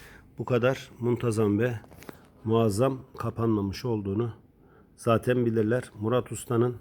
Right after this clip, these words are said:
harikulade radyoslu başlığı otomatik tüfeklerde de muazzam şekilde çalışıyor. Netice gördüğümüz gibi ve bunları da yapan eskiden on iki kalibre olan bir şimşek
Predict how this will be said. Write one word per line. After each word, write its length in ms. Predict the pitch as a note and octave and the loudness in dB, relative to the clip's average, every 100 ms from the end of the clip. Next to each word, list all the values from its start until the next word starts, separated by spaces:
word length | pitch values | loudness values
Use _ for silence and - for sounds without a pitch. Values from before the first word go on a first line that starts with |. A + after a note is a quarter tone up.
| - | -12
harikulade 800 | G#2+ A#2+ A#2+ - A2+ G#2+ G#2+ G#2 | 0 2 2 0 -4 -2 0 0
radyoslu 600 | G#2+ G#2 A2+ - G#2+ G2+ | 0 0 -4 -4 -6 -2
başlığı 460 | A2 - A2+ A#2 A#2 - - - | -2 -2 -4 -6 -8 -16 -20 -10
otomatik 480 | G#2+ A#2+ A2+ - - | -2 0 0 -4 -16
tüfeklerde 640 | - A2+ - A2 G#2+ G#2 | -6 -6 -2 -2 0 2
de 180 | G2 - - - | 0 -2 -12 -2
muazzam 420 | A2 G#2 G2+ F#2 | 0 2 0 -4
şekilde 420 | - F#2 F2 E2 | -6 -8 -6 -6
çalışıyor. 720 | D#2+ A#2 A2 G2+ B2+ A#2+ A#2 - - - - - - - - - - - - - - - G#2 | -8 -6 -4 -4 -2 -2 -2 -12 -20 -20 -20 -20 -20 -20 -20 -20 -20 -20 -20 -20 -20 -10 -8
Netice 360 | G2 G2+ A#2 | -4 0 0
gördüğümüz 600 | A2+ A2+ A2+ A2+ A2+ G2 | 2 0 0 0 0 -2
gibi 300 | G#2 F#2+ A#2 - - - - - - - - - _ A#2 | -6 -4 -4 -6 -16 -20 -20 -20 -20 -20 -20 -20 _ -4
ve 140 | A2+ | 0
bunları 340 | B2+ B2+ A#2+ | 2 2 2
da 80 | G#2+ | 2
yapan 360 | A2 A2 B2+ C3 - - - - - - - - _ _ _ _ - - | 2 0 -2 -4 -6 -16 -20 -20 -20 -20 -20 -20 _ _ _ _ -20 -8
eskiden 440 | B2 - B2+ C3 C3 | -6 -4 2 2 2
on 260 | C3 C#3 | 0 2
iki 220 | C#3 B2+ | 2 -2
kalibre 400 | - A#2+ A2 G#2+ | -4 -4 -4 -6
olan 320 | A2 A2 G#2 A2 | -6 -4 -2 -2
bir 100 | A2+ | -2
şimşek 680 | - A#2+ - C#3 B2 - | -2 -4 -2 -2 -4 -10